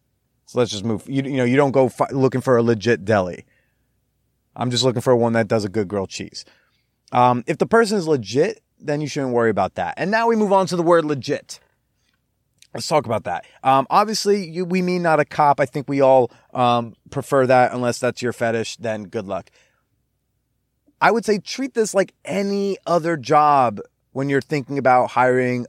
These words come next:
a legit person. Do they have a website? Do they use professional language when they, when talking about happy ending massages?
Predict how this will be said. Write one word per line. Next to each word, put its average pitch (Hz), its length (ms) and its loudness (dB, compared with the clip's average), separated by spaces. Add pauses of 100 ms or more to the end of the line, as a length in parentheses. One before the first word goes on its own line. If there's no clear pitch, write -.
a 123 80 -2
legit 117 520 -4 (140)
person. 95 480 -8 (1500)
Do 113 140 -6
they 120 160 -2
have 147 160 0
a 170 40 4
website? 170 460 2 (300)
Do 127 100 0
they 131 100 2
use 127 180 0
professional 135 600 -2
language 139 360 2
when 120 200 0
they, 117 120 -4
when 120 200 -4
talking 120 280 2
about 113 220 2
happy 117 300 0
ending 120 220 0
massages? - 680 -4